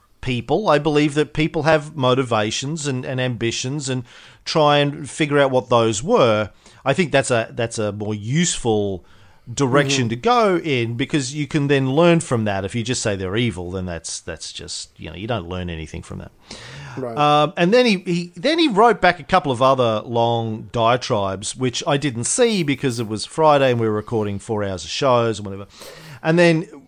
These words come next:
Speaker 1: it, one of them he said, um, "I have, I, because you haven't replied to any of this, I have written a negative review on iTunes,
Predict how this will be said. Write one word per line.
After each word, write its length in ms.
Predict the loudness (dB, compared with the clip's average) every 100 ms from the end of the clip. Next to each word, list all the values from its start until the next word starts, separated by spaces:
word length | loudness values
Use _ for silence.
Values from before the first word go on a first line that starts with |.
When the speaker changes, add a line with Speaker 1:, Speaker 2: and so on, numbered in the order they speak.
| -6
Speaker 1:
it, 140 | -6 -6 -16 -20 -20 -20 _ _ _
one 180 | -2 0
of 100 | 0
them 120 | -4
he 80 | -6
said, 420 | -6 -8 -8 -8
um, 520 | -6 -6 -6 -10 -16 -6
"I 120 | -2
have, 400 | -2 -4 -8 -6 -2
I, 180 | 0
because 320 | 0 -2 -2 0
you 60 |
haven't 160 | 0 0
replied 360 | -4 0 0 0
to 100 | -2
any 140 | -4
of 100 | -4
this, 240 | -4 -2 0
I 140 | 2
have 200 | 0 -2
written 160 | -6 -4
a 60 |
negative 340 | -4 -2 -2 -4
review 240 | -4 -2
on 100 | 2
iTunes, 640 | 2 0 -2 -4 -6 -10